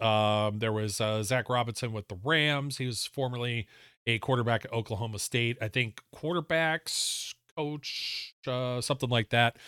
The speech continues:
Uh, and these, and these passing game coordinators and quarterback coaches are the guys that usually, I remember Bruce Arians got promoted internally.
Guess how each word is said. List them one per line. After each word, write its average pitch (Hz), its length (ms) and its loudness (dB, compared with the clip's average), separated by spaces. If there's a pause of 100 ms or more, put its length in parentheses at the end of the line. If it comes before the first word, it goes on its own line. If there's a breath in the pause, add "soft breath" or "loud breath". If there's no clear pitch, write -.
(320 loud breath)
Uh, 147 200 6
and 208 140 4
these, 254 160 2
and 240 220 0
these 208 100 2
passing 285 380 4
game 196 420 4
coordinators 180 560 0
and 113 100 -6
quarterback 170 480 4
coaches 117 440 -2
are 170 240 6
the 123 80 2
guys 131 400 6
that 117 80 -6
usually, 135 340 2
I 139 40 2
remember 131 280 0
Bruce 143 300 0
Arians 147 400 0
got 135 200 -4
promoted 135 520 -2
internally. 139 720 0